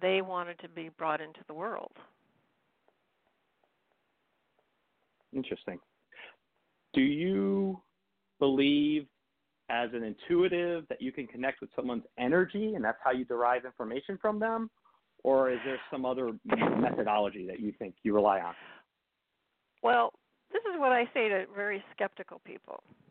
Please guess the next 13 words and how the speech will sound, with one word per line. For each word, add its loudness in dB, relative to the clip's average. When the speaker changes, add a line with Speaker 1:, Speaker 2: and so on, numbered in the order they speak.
Speaker 1:
It's -2
a -4
quantum 0
world. -8
And 2
we're 0
all, 6
you -6
know, 0
and, -6
and, -4
and -4
quantum -8